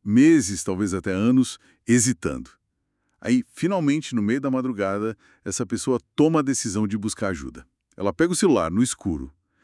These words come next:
acha o perfil de um profissional de saúde mental ou de um mentor de carreira. Daí ela respira fundo e envia aquela primeira mensagem pedindo informações. E então o que acontece?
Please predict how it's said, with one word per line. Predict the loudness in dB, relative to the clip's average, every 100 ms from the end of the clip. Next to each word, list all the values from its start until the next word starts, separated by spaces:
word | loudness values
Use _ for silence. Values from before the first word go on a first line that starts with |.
| _ -20 _
acha | 0 0 0 -2
o |
perfil | 0 0 0 -2
de | 0
um | -2
profissional | -4 -4 0 2 2
de | 0
saúde | -2 0 2
mental | 0 0 0 0 0
ou | -2
de | 0 2
um |
mentor | 2 0 -2 -4
de |
carreira. | -4 -6 -6 -10 -12 _ _ _ _ _ _
Daí | -4 0
ela | 0 -2
respira | -6 -8 -4 -4
fundo | -4 -4 -2 -2 -6 _ _ _
e | -2
envia | -2 -2 -2 -2
aquela | 0 -4
primeira | -4 -2 0 2 2
mensagem | 0 -2 0 0 0 -2 -6 -8 -8
pedindo | -4 -2 -2
informações. | -4 -4 -6 -6 -12 -14 -20 _ _ _ _ 2
E | 2
então | 4 2
o | 2
que | -2
acontece? | -2 0 0 0 -8